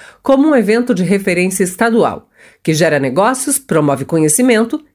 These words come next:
e impulsiona o desenvolvimento de toda a cadeia produtiva.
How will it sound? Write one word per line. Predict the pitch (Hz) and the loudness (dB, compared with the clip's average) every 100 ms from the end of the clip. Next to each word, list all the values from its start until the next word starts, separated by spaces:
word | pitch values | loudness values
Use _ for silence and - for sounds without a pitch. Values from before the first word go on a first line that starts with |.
| - | 0
e | 262 | 2
impulsiona | 254 339 - 190 156 | 2 0 0 0 0
o | 143 | 0
desenvolvimento | 160 180 170 151 147 160 214 233 | 2 2 2 0 0 2 0 0
de | 175 | -2
toda | 156 208 233 247 | -2 2 2 2
a | |
cadeia | 247 254 156 139 | 0 -2 0 -4
produtiva. | 160 190 202 226 147 127 139 | 0 0 0 -2 -4 -2 -4